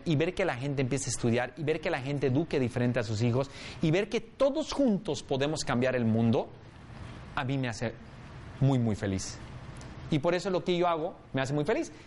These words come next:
Y por eso lo hago gratis. ¿Alguien ha pagado aquí para venir aquí? ¿No? Ok, listo. Pueden pagar luego una conferencia mía que vale trescientos, cuatrocientos dólares, ¿no? Y esta misma conferencia, seguramente algún día alguien va a pagar doscientos, trescientos dólares.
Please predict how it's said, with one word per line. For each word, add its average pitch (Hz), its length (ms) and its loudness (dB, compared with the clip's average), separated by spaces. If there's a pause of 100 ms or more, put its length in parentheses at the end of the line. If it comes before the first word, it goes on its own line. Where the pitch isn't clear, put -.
Y 262 100 4
por 339 180 2
eso 302 280 0
lo 277 160 2
hago 311 200 2
gratis. 330 720 0
¿Alguien 269 260 2
ha 277 80 0
pagado 285 300 2
aquí 285 160 0
para 294 160 0
venir 277 180 4
aquí? 330 300 2 (460)
¿No? 302 260 2 (300)
Ok, 147 160 0 (420)
listo. 135 340 -2 (160)
Pueden 190 240 2
pagar 180 240 0
luego 180 180 2
una 180 140 0
conferencia 160 400 2
mía 156 160 2
que 135 60 2
vale 147 180 2
trescientos, 143 300 -2
cuatrocientos 131 440 0
dólares, 95 240 -2
¿no? 127 140 -6 (880)
Y 170 220 4
esta 240 160 2
misma 277 260 2
conferencia, 208 480 0
seguramente 165 480 2
algún 160 240 2
día 170 240 2
alguien 104 300 -2
va 123 60 2
a 123 60 -4
pagar 127 220 -2
doscientos, 120 360 -2
trescientos 123 380 2
dólares. 104 260 -2